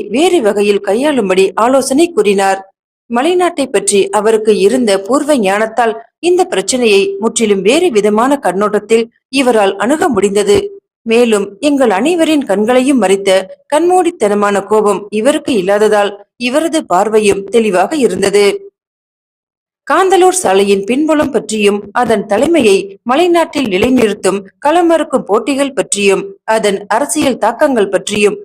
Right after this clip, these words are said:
எங்களுக்கு புரியும் வகையில் அன்று விரிவாக எடுத்துரைத்தார் ஆச்சாரியர். காந்தலூருக்கும் சோழர்களுக்குமான பிரச்சனை இன்று நேற்று துவங்கிய ஒன்றல்ல. மூன்று தலைமுறைகளுக்கு முன்பே அதற்கான விதை ஊன்றப்பட்டு விட்டது என்பதை அன்றுதான்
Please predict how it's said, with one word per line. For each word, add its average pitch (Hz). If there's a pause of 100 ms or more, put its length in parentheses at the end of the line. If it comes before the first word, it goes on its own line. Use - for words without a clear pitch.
(100)
எங்களுக்கு 233
புரியும் 262
வகையில் 196 (160)
அன்று 269
விரிவாக 196
எடுத்துரைத்தார் 196 (100)
ஆச்சாரியர். 214 (760)
காந்தலூருக்கும் 202
சோழர்களுக்குமான 202
பிரச்சனை 202 (360)
இன்று 339
நேற்று 202
துவங்கிய 202 (120)
ஒன்றல்ல. 226 (640)
மூன்று 311
தலைமுறைகளுக்கு 233
முன்பே 196 (220)
அதற்கான 269
விதை 196 (120)
ஊன்றப்பட்டு 294
விட்டது 196
என்பதை 196 (280)
அன்றுதான் 247